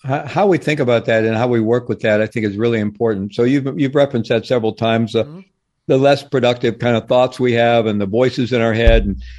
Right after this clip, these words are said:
Speaker 1: you talked about that experience you had stepping into your bathroom, and suddenly that voice out of nowhere, you know, is beating you up. And, and, uh, so, um, to begin with,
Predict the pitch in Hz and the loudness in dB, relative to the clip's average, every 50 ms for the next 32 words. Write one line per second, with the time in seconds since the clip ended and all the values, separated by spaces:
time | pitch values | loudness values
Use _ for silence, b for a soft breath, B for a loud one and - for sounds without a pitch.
0 | B B B - - 135 107 - 127 120 117 - 123 117 - - 117 113 110 - | B B B -10 -8 -8 0 2 2 0 2 2 0 0 2 2 0 0 0 -2
1 | - 127 123 120 117 123 117 117 120 117 117 - 127 117 113 131 117 117 113 113 | -2 -2 -2 0 0 0 2 2 2 0 0 0 -2 0 0 0 -2 0 0 0
2 | 117 113 110 104 117 117 117 117 117 135 123 113 113 - 123 117 117 117 113 113 | 0 0 0 2 2 2 2 2 0 -2 -2 -2 -2 0 0 0 0 0 0 -2
3 | 104 107 113 117 120 113 110 127 113 110 110 107 110 107 110 113 113 113 113 110 | -2 -2 -2 -2 -2 0 0 0 0 0 0 0 0 0 0 0 2 2 2 2
4 | 110 113 110 143 127 113 110 110 107 95 - 120 120 117 117 113 113 113 110 113 | 0 0 -2 -4 -4 -2 -2 -2 -4 -4 -2 -2 -2 0 0 0 2 2 2 0
5 | 110 - 110 107 104 104 - b b b b b b - 190 147 120 120 113 117 | 0 -2 -4 -4 -4 -4 -6 b b b b b b -6 -2 0 0 2 2 2
6 | 117 117 113 113 107 - - _ _ b b b b b - - - 151 143 139 | 4 4 4 2 0 -2 -8 _ _ b b b b b -14 -2 2 4 4 6
7 | 139 135 - - _ _ _ _ _ _ _ - 165 135 127 123 120 117 113 113 | 4 2 -2 -12 _ _ _ _ _ _ _ -2 2 4 4 6 4 4 2 0
8 | 120 120 117 _ _ _ _ _ _ _ _ - _ _ _ _ _ _ - 117 | -2 -8 -12 _ _ _ _ _ _ _ _ -20 _ _ _ _ _ _ -6 -4
9 | 127 117 107 123 110 104 135 175 226 214 147 123 117 117 117 117 | -2 -2 0 -2 -2 0 0 0 2 2 2 2 2 0 0 -2